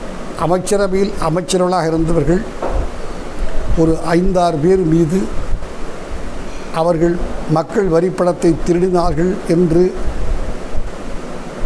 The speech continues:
வீடுகளெல்லாம் ஒருவர் வீடு மூன்று முறை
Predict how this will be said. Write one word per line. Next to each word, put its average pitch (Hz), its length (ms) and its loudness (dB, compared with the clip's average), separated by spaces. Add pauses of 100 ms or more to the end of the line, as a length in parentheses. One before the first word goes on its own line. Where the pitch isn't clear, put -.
(360)
வீடுகளெல்லாம் 180 760 2 (580)
ஒருவர் 175 400 4
வீடு 190 340 2
மூன்று 196 480 4
முறை 190 240 2